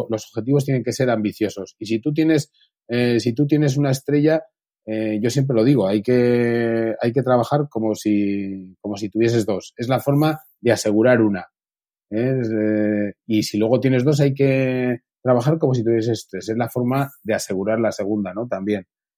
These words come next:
Y eso sí que lo, lo fuimos, lo fuimos haciendo. Pero en el año noventa y tres, pues, eh, yo tenía veintinueve, treinta años y,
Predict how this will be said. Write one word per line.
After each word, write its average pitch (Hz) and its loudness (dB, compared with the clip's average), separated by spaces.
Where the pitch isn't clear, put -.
Y 131 2
eso 175 4
sí 175 0
que 143 2
lo, 113 2
lo 104 -2
fuimos, 127 -4
lo 107 -6
fuimos 131 -2
haciendo. 104 -2
Pero 120 0
en 127 2
el 135 4
año 185 2
noventa 175 2
y 165 2
tres, 170 0
pues, 104 -6
eh, 107 0
yo 120 -2
tenía 120 -2
veintinueve, 127 2
treinta 123 -2
años 135 0
y, 104 2